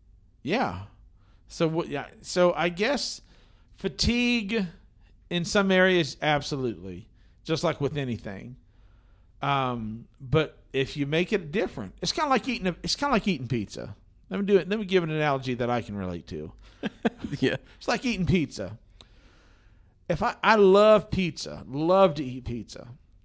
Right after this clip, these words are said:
Speaker 1: and I could probably for a week eat pizza every night. It wouldn't bother me a little, a little bit.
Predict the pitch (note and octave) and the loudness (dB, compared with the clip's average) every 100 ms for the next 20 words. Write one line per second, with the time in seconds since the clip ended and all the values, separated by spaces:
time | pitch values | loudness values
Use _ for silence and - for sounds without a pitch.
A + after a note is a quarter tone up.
0 | - D#3 E3 E4 D#4 - F#3 F3+ F3+ E3 | -8 0 2 0 -2 0 4 4 4 4
1 | F3+ F3 - E3+ D#3 D3 C#3 - C3 C#3 | 4 4 0 2 4 4 0 -2 0 2
2 | G3+ G3 - D3+ - C3+ A#2+ C3 A2+ G#2+ | 2 0 -6 -8 -2 -2 -2 -4 -4 -4
3 | A#2 - F2 - A#2+ C#3 B2 C#3 D3+ D3 | -4 -6 -10 -12 -8 -6 0 2 2 0
4 | D3 D3 D3+ - D3+ D3 - - - | -4 -4 -4 -4 -6 -4 -6 -8 -14